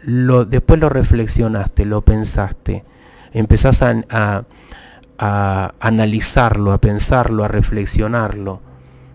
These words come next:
¿m? A transformarlo en sabiduría. Pero ahora hay que sentirlo, porque cuando vos lo sentís, eso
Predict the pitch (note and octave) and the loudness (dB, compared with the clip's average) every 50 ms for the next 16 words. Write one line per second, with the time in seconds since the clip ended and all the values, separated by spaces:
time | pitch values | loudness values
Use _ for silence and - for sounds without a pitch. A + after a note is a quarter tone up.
0 | - - - A#2 A2+ B2 - - A2 - - A2+ A2 G#2 - A2+ A2 A2+ B2+ B2+ | -20 -18 -12 -8 -8 -6 -4 -2 2 2 4 4 4 4 4 2 2 2 0 0
1 | B2+ B2+ A#2+ A2+ A2 - A#2 G#2+ G#2 A2 G#2+ G#2+ G#2+ G#2+ G#2+ G#2 G2+ F#2+ - - | -2 -2 -4 -4 -4 -2 -4 -4 -4 -4 -4 -4 -4 -4 -4 -4 -6 -6 -8 -12
2 | - - - - - - _ - A#2 A#2 B2 C#3+ E3 D#3+ D#3 D#3 - - C3+ B2+ | -20 -20 -20 -20 -20 -4 _ 4 4 4 4 4 2 2 0 0 0 0 2 2
3 | - C3+ B2+ B2 C3 C3 - - E3 E3+ E3+ F3 F3+ F3 E3 D3 - B2+ B2 A#2+ | 2 2 2 2 0 2 4 4 6 6 4 4 6 6 6 6 6 4 4 4
4 | B2+ A#2+ C3 B2 B2 B2 B2+ B2+ C3+ D#3 D#3+ D3+ D3+ D3 C#3 C3 B2 - - A#2+ | 4 4 4 4 4 4 2 4 4 6 4 4 4 4 4 4 4 2 0 -2
5 | A2+ A2+ B2 A#2+ - D3+ C#3+ C#3 C3 - - - _ _ - - - _ _ - | -2 -2 0 2 2 2 2 2 -2 -6 -10 -16 _ _ -20 -20 -20 _ _ -20
6 | - - - - - C3 B2+ - - C3 B2+ B2 - | -20 -20 -12 -4 -2 0 2 6 6 6 6 6 4